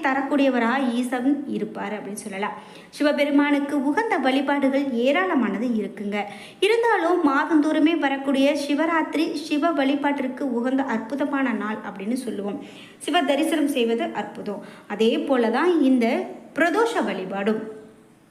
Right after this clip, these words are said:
உங்களால முடிந்த வரைக்கும் பிரதோஷ வழிபாடை தவற விடாம மேற்கொள்ளுங்க. கண்டிப்பா மிக பெரும் நன்மை நடக்கும்.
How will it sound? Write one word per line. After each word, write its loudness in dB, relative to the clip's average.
உங்களால 4
முடிந்த 2
வரைக்கும் 0
பிரதோஷ 0
வழிபாடை 4
தவற 0
விடாம 2
மேற்கொள்ளுங்க. 2
கண்டிப்பா 2
மிக 0
பெரும் 2
நன்மை -2
நடக்கும். -4